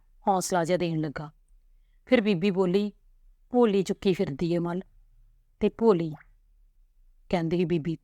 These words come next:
ਥੋੜ੍ਹਾ ਚੁੱਪ ਹੋ ਗਈ। ਮਲਕੀਤ ਬੀਬੀ ਵੱਲ ਵੇਖਣ ਲੱਗਾ। ਬੀਬੀ ਕੁਝ ਕਹਿ ਨਹੀਂ ਲੱਗੀ, ਇੰਨੇ ਨੂੰ ਗੁਰਪੇਜ ਆ ਗਿਆ, ਨਾਲ ਕਰਨੈਲ ਸੀ। "ਸਤਿ ਸ਼੍ਰੀ ਅਕਾਲ" ਬੋਲ ਕੇ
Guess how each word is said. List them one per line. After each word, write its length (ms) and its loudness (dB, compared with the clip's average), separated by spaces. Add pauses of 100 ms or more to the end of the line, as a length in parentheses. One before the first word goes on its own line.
(120)
ਥੋੜ੍ਹਾ 220 0
ਚੁੱਪ 220 -4 (140)
ਹੋ 60 -6
ਗਈ। 180 -8 (920)
ਮਲਕੀਤ 380 2
ਬੀਬੀ 300 2
ਵੱਲ 200 0
ਵੇਖਣ 340 -4
ਲੱਗਾ। 360 -4 (1500)
ਬੀਬੀ 300 0
ਕੁਝ 220 -2
ਕਹਿ 260 0
ਨਹੀਂ 140 2
ਲੱਗੀ, 380 -2 (320)
ਇੰਨੇ 260 2
ਨੂੰ 160 0
ਗੁਰਪੇਜ 420 0
ਆ 140 -6
ਗਿਆ, 220 -10 (360)
ਨਾਲ 220 0
ਕਰਨੈਲ 420 -4
ਸੀ। 240 -12 (600)
"ਸਤਿ 200 2
ਸ਼੍ਰੀ 320 0
ਅਕਾਲ" 240 0
ਬੋਲ 240 -6
ਕੇ 260 -6